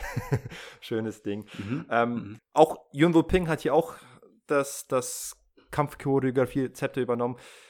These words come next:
Speaker 1: Ich sag's gleich vorweg, ich fand den Film nicht gut. Ich fand, es war eine furchtbare Schlaftablette. Zu, zu Beginn, der Film fängt an mit einer Kampfszene im Regen,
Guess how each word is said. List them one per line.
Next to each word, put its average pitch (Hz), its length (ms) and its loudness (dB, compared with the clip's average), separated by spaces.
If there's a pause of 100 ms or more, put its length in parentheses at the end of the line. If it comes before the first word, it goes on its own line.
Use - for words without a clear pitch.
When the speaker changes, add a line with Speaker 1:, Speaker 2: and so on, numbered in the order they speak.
(160)
Speaker 1:
Ich 151 300 -10
sag's 165 220 4
gleich 160 160 6
vorweg, 160 280 6
ich - 140 -4
fand - 300 0
den 147 80 0
Film 139 160 -4
nicht 135 140 -6
gut. - 180 -8
Ich - 160 -8
fand, 135 260 -4
es - 160 -12
war 120 100 2
eine 123 260 -2 (240)
furchtbare 127 480 2
Schlaftablette. 104 760 0 (120)
Zu, - 260 2
zu 165 180 6
Beginn, 160 460 8 (300)
der 160 100 8
Film 208 180 8
fängt 175 300 2
an 190 100 6
mit 220 140 2
einer 147 140 6
Kampfszene 185 440 0
im 147 80 0
Regen, 202 480 4